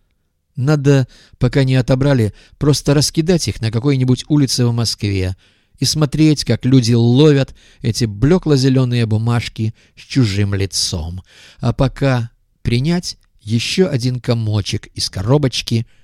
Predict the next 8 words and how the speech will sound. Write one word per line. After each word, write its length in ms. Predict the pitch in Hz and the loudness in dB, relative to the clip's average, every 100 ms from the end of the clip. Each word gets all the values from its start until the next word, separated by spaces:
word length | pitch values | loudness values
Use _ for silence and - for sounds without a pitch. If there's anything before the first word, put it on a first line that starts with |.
| _ _ - | _ _ -4
и 80 | |
забыться, 840 | 180 160 160 104 95 - - 92 98 _ _ _ _ _ | -2 0 0 0 -2 -2 -6 -6 -12 _ _ _ _ _
хоть 240 | - 160 | -4 -2
на 140 | 156 | -2
минуту, 720 | 156 147 127 107 95 - 85 82 _ _ _ - | 0 0 0 0 -2 -2 -2 -4 _ _ _ -4
сном 560 | - 143 143 151 147 - _ _ _ _ | -2 0 2 2 0 -8 _ _ _ _
и 120 | 170 | 2
отсутствием 880 | 160 139 - 123 117 - 113 107 110 | 2 2 0 0 0 0 0 0 -2